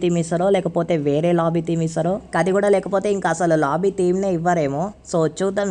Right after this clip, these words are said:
ఏం జరుగుతుందో. And నెక్స్ట్ ఫీచర్ వచ్చేసి, ఈసారి మనకు గేమ్లో ఒక రెండు కొత్త ఫేసెస్ అయితే యాడ్ చేయబోతున్నారు. ఒకటి వచ్చేసి మేల్ ఫేస్ and ఇంకొకటి వచ్చేసి ఫీమేల్ ఫేస్.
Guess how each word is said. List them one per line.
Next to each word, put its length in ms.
ఏం 60
జరుగుతుందో. 460
And 240
నెక్స్ట్ 260
ఫీచర్ 280
వచ్చేసి, 340
ఈసారి 320
మనకు 240
గేమ్లో 360
ఒక 180
రెండు 200
కొత్త 340
ఫేసెస్ 360
అయితే 220
యాడ్ 220
చేయబోతున్నారు. 540
ఒకటి 200
వచ్చేసి 280
మేల్ 240
ఫేస్ 200
and 160
ఇంకొకటి 340
వచ్చేసి 240
ఫీమేల్ 380
ఫేస్. 220